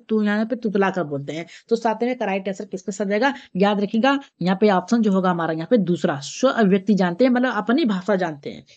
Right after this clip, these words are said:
घर की भाषा जानते हैं, मातृभाषा जानते हैं, लेकिन पहली कक्षा में आते हुए बालक को वहाँ के परिवेश से जोड़ना होता है। तो राइट आंसर जो जाएगा हमारे यहाँ पे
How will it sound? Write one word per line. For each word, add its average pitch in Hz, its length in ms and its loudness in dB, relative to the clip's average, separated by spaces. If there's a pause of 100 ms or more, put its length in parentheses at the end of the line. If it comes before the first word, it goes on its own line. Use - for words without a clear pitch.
(120)
घर 202 180 0
की 247 140 -4
भाषा 190 260 -4
जानते 180 260 -6
हैं, 151 80 -8
मातृभाषा 202 540 -4
जानते 151 280 -8
हैं, 131 100 -8
लेकिन 185 280 -2
पहली 202 280 -4
कक्षा 214 300 -6
में 214 80 -6
आते 185 260 -4
हुए 214 260 0 (240)
बालक 190 320 -2
को - 220 -6
वहाँ 226 260 -4
के 247 100 -6
परिवेश 190 360 -6
से 208 100 -4
जोड़ना 160 360 -4
होता 131 260 -10
है। 123 100 -14 (220)
तो 196 60 -2
राइट 226 300 0
आंसर 202 180 -2
जो 190 100 0
जाएगा 175 240 0
हमारे 160 240 -6
यहाँ 151 120 -8
पे 294 180 2